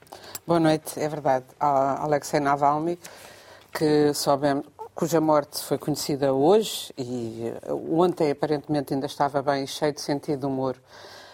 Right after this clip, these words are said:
eh, respondendo à justiça, através, atrás das grades, à justiça, à justiça russa, dizendo a um juiz que era bom que se ele pudesse pôr-lhe dinheiro na conta para pagar, para pagar o,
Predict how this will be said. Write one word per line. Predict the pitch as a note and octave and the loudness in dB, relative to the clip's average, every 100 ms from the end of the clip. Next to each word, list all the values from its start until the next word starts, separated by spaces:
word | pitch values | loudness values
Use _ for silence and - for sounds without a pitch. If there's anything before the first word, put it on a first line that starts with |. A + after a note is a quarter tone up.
| - | -4
eh, | - D3 C#3+ | 2 4 2
respondendo | - - E3 D3+ D3 D3+ C#3 C#3+ | 0 -2 0 2 2 0 0 0
à | C#3+ | 2
justiça, | C#3 - - E3 D3+ - C#3+ C3+ - | 0 -4 -8 -6 -6 -4 -4 -4 -4
através, | C#3 D3+ D3 D#3 C#3 - | -4 -2 0 0 0 -4
atrás | D3 - D#3 C#3+ | -4 0 0 2
das | C#3+ | 0
grades, | C#3 D3+ C#3 - B2+ | 0 0 0 0 -4
à | |
justiça, | C3+ - - - - - _ | -4 -6 -8 -8 -12 -18 _
à | B2 | -8
justiça | B2 - - C#3 - B2+ - - - - | -8 -10 -10 -10 -8 -10 -10 -20 -10 -4
russa, | D#3 D#3+ - - - - - - - | 0 0 -2 -8 -12 -14 -20 -18 0
dizendo | F3+ E3 F#3+ F#3 | 2 4 4 4
a | |
um | F3+ F3 | 4 2
juiz | D#3 E3 E3+ D3 - - - - - - - | 0 0 0 -2 -8 -14 -20 -20 -20 -20 -4
que | F3 | 0
era | E3 D#3+ E3+ E3+ | 2 4 4 2
bom | F3+ F#3 | 0 -2
que | - | -6
se | - - | -10 -4
ele | F3 | -2
pudesse | - E3+ E3 - | 0 0 0 0
pôr-lhe | F3+ D#3+ | -2 0
dinheiro | D3+ D#3+ E3 D#3 | 0 2 2 0
na | D3 | -2
conta | - E3 D#3+ D#3 | 0 -2 -2 -4
para | D3 | -4
pagar, | - D3+ D3+ | -4 -2 -2
para | - D#3+ | -2 -2
pagar | - D3+ D#3+ D3+ | -2 0 2 2
o, | C#3+ C#3 | 2 0